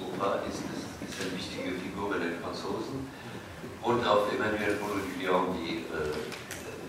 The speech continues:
der Spezialist ist für Gus Bompard und, äh,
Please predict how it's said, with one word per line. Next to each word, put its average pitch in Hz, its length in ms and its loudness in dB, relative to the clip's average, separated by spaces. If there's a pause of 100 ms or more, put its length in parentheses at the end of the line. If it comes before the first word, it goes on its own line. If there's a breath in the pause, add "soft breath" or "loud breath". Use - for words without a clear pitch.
(260)
der 87 100 -2
Spezialist - 640 0
ist 90 180 -4
für 85 320 2 (120)
Gus 95 200 -4
Bompard 95 540 6
und, 90 220 2
äh, - 200 -4